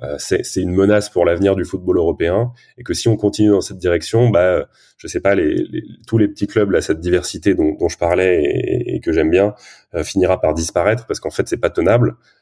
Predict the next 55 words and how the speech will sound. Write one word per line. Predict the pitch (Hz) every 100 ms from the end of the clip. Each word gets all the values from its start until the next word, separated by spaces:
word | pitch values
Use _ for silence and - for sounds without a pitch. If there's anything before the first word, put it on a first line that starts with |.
| _ -
Euh, | - - _
peut-être | 90 95
que | -
je | 95
changerais | - 90 82 92
de, | 87 80 82
je | -
changerais | 87 80 85
de | 90
disque | 117 123
et | 82
je | -
te | 82
dirais, | 78
bon, | 78 85
bah, | 80
en |
fait, | 73 107
effectivement, | - 78 - 90
ce | 101 82
modèle, | 80 95 98
euh, | 76 80
il | 82
a |
des | 78
problèmes. | - 92 92 78 - - - _
Mais | 85 85 85
aujourd'hui, | - 92 92 92 113 127
ce | 123
que |
je | 87
constate, | - 90 - 120 120
c'est | 92
que, | 85 87 82 - _ _ -
ok, | 98
il, | 95 95 82 120
peut-être | - 104
qu'il, | - 87 85 85 -
qu'il, | - -
c'est | - 87
un | 82
frein | - - 101 101
à |
la | 82
compréhension | 78 85 - 87 85 92 90
de, | 78
de | 78 82
certains, | - - 110 123
ça | 123 82
fait | 82
que | -
le |
foot | 101 - -
est |
pas | -